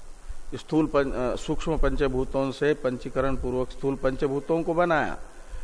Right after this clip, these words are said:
और स्थूल पंचभूतों से चौरासी लाख प्रकार के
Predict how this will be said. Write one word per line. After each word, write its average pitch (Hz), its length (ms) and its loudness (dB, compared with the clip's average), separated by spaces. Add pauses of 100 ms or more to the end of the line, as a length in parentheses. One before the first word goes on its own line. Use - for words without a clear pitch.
(220)
और 135 220 6
स्थूल 147 340 0
पंचभूतों 123 840 0
से 120 420 2
चौरासी 120 580 0
लाख 117 200 2
प्रकार 107 460 -2
के 127 320 2